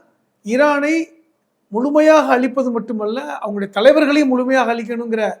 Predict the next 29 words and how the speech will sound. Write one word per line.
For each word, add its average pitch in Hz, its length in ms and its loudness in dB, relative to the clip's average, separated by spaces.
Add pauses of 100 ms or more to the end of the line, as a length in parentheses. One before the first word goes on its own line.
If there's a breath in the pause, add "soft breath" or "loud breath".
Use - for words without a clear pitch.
(380)
அந்த 202 200 -6
இடத்தில் 262 440 0
மிக 247 160 -4
துல்லியமாக 262 600 -2
திட்டமிட்டிருக்கிறார்கள் 214 840 -4
என்கிற 190 220 -8
செய்தி 214 340 -10
தான் 247 200 -10 (340)
இன்னைக்கு 214 200 -4
ஈரான் 214 120 -4
அரசாங்கம் 190 420 -8
ஒத்துருக்கிறது. 185 420 -10 (580)
இது 311 240 4 (500)
எப்படி 247 300 0
ஒரு 302 160 2
மாற்றத்தை 254 420 -2
அங்க 214 140 -4
ஏற்படுத்தியிருக்குன்னா, 185 680 -2
ஈரான்ல 170 400 -6 (1300)
ஒரு 262 200 -2 (440)
நம்பகத்தன்மையற்ற 262 1000 0
ஒரு 208 140 -2
சூழலை 220 400 -4
அரசாங்கத்தில் 202 540 -4
ஏற்படுத்தியிருக்கு. 160 600 -14 (800)
யாரை 226 360 6
நம்புறது, 226 520 -2
யாரை 214 300 -2
நம்பக்கூடாது, 185 480 -8